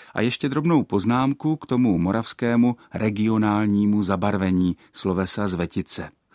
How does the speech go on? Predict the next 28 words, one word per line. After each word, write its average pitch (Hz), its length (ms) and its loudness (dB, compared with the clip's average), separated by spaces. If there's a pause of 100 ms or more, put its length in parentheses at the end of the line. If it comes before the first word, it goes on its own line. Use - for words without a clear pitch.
(280)
Nedivil 131 500 4
bych 139 240 -2
se, 165 240 -4 (220)
kdyby 135 320 0
to 170 160 -2
už 92 160 0
nebylo 135 380 2
tak 95 220 -6
výrazné 120 680 0
jako 107 280 -2
v - 80 -12
šedesátých 107 760 -4
letech 98 500 -4
dvacátého 92 840 -4
století. 76 720 -8 (260)
Morava 123 520 2
je 139 200 -2
s - 120 -8
Čechami 107 640 0
a 95 120 -6
také 90 460 -6
se 95 200 -8
Slezskem 113 640 -2 (180)
už - 260 -6
tak - 280 -6
pospojovaná 117 960 0
všelijakým 95 680 -2
stěhováním 98 1000 0